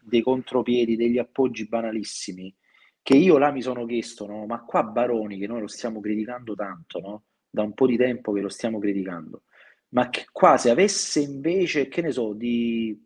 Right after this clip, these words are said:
ma sto, to-, Malè, invece di Malè avesse un altro giocatore, no? Sto passaggio, sta azione, come andava a finire?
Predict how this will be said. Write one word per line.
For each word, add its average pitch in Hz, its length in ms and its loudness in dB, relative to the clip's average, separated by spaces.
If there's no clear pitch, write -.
ma 104 120 -10
sto, - 300 -10
to-, - 240 -6
Malè, 135 380 2
invece 160 360 -2
di 151 80 -2
Malè 151 240 2
avesse 135 720 0
un 127 180 -8
altro 151 280 -2
giocatore, 113 600 -6
no? 131 300 -10
Sto - 240 0
passaggio, 120 680 0
sta - 180 -8
azione, 113 480 -6
come 151 160 -6
andava 151 200 -4
a 110 40 -2
finire? 95 540 -14